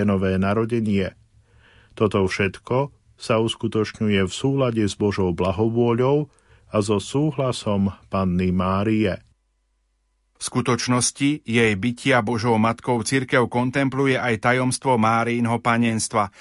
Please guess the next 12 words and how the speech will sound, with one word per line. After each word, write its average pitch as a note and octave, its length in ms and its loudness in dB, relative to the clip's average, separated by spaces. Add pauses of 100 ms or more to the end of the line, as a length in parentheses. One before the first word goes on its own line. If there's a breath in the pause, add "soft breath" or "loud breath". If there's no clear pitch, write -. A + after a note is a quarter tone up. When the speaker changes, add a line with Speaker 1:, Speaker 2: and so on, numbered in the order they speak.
(300 loud breath)
Speaker 2:
pričom E3 320 -2
ju A#2+ 160 0
velebí C3 400 0
ako B2 320 -2
vždy B2 240 -4
pannu. F#2+ 480 -2 (520 loud breath)
V G#2 80 -2
roku A#2 240 0
šesťstoštyridsaťdeväť B2+ 1200 0
Lateránsky A#2 720 0
koncil A#2+ 480 -2
definoval A2+ 720 0